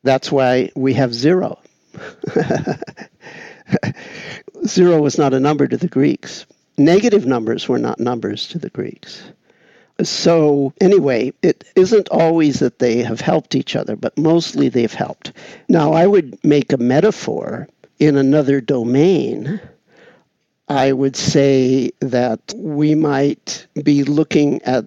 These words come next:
the beginning of contemplative practice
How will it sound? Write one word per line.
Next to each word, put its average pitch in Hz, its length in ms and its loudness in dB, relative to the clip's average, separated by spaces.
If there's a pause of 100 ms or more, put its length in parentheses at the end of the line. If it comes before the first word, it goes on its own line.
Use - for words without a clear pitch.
(120)
the 131 80 -4
beginning 139 680 2
of 123 600 -4
contemplative 135 840 0
practice - 1000 -2